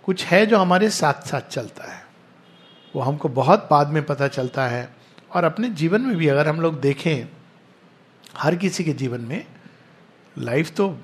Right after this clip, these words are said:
मेंटल प्लानिंग से नहीं चलती है, हालांकि हम लोग सब चाहते हैं कि हम मेंटल प्लानिंग से हो। बहुत सारी अनएक्सपेक्टेड घटनाएं होती हैं, तो जब हम लोग पीछे देखते हैं तब समझ आता है कि अरे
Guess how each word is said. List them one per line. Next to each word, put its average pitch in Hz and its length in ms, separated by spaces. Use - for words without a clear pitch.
मेंटल 143 380
प्लानिंग 190 320
से 190 140
नहीं 175 140
चलती 135 360
है, 123 80
हालांकि 147 340
हम 160 120
लोग 165 120
सब 165 220
चाहते 147 340
हैं 151 80
कि 156 80
हम 139 80
मेंटल 139 320
प्लानिंग 151 460
से - 160
हो। - 200
बहुत 151 280
सारी 180 260
अनएक्सपेक्टेड 175 600
घटनाएं 170 400
होती 135 300
हैं, 104 180
तो 135 440
जब 156 240
हम 214 140
लोग 202 260
पीछे 180 300
देखते 202 400
हैं 196 140
तब 196 140
समझ 180 340
आता 139 220
है 147 80
कि 151 140
अरे 208 220